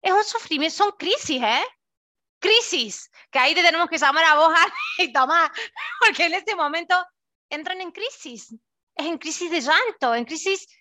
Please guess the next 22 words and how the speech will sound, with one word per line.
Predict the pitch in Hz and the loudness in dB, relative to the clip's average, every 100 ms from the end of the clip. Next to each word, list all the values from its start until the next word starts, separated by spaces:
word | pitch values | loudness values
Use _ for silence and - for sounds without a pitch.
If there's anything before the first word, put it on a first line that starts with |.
| - | -4
yo | 370 | 0
estuve | 403 339 262 | 0 0 -2
en | 226 | -2
esa | 214 214 | -6 -10
crisis, | - 202 - 190 - _ _ _ _ - - | -10 -16 -12 -14 -14 _ _ _ _ -20 -12
pero | 294 311 | -4 0
no | 403 | 2
lo | 403 | 2
veo | 311 381 415 | 2 0 0
con | 381 302 | -2 -2
personas | 262 254 311 320 | -2 -2 -6 -6
que | 330 | -2
han | 311 | -2
habitado | 294 247 320 359 392 - | -2 -2 4 4 4 2
cuerpos | 320 320 359 392 - - _ _ | 2 2 2 2 2 -10 _ _
gordos | - 311 330 370 | 4 4 6 2
la | 359 | 2
mayor | 285 277 285 | -2 -2 -4
parte | 294 285 | -4 -4
de | 269 | -6
su | - 277 | -6 -10
vida, | 330 262 220 | -4 -2 -2